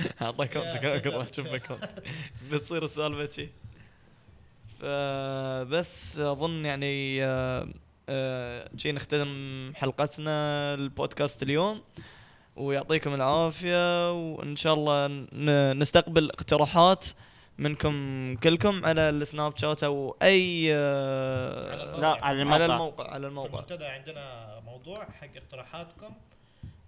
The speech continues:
Speaker 2: فممكن تحطون اقتراحاتكم هناك. إذا تبون نتكلم عن أنمي معين أو موضوع معين، حطوا الاقتراح في المنتدى. بعد تقدروا تتواصلوا، يعني،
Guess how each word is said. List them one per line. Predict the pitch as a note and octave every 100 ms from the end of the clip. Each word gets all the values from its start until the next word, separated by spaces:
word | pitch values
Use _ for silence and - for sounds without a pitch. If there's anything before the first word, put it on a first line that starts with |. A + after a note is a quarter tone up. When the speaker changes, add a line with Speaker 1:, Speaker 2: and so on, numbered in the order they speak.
| -
Speaker 2:
فممكن | C#3 C#3+ E3 E3+
تحطون | E3 D#3+
اقتراحاتكم | D3 - A#2 D3 - C3
هناك. | C#3+ E3 G#3 - - - C3 A#2+ B2
إذا | C3
تبون | C#3+ C#3+ D#3
نتكلم | C#3+ - D3
عن | A#2+ B2
أنمي | D#3+ F3+
معين | E3 D3 E3 E3 E3
أو | B2
موضوع | B2 C3 D#3+
معين، | C#3 C3 E3 G3 - _ _ -
حطوا | - E3+
الاقتراح | D3+ C#3+ D3
في | -
المنتدى. | C3+ C3 D#3+ D#3+ A3+ - - _ _ _ _ -
بعد | F#3+ F#3
تقدروا | F3 E3 D3+
تتواصلوا، | D3 C#3 C#3 B2+
يعني، | A#2+ A#2+